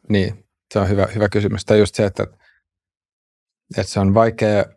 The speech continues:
vaikea ehkä varmuudella sanoa, että kuinka paljon, tai mä en tiedä silleen, että kuinka paljon todisteita on,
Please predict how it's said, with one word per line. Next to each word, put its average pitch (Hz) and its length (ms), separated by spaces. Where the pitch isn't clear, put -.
vaikea 117 380
ehkä 98 280
varmuudella 101 680
sanoa, 98 440
että 90 400
kuinka 101 380
paljon, 95 520
tai 98 120
mä 101 100
en 101 60
tiedä 98 140
silleen, 98 220
että 98 220
kuinka 101 220
paljon 98 200
todisteita 101 500
on, 90 140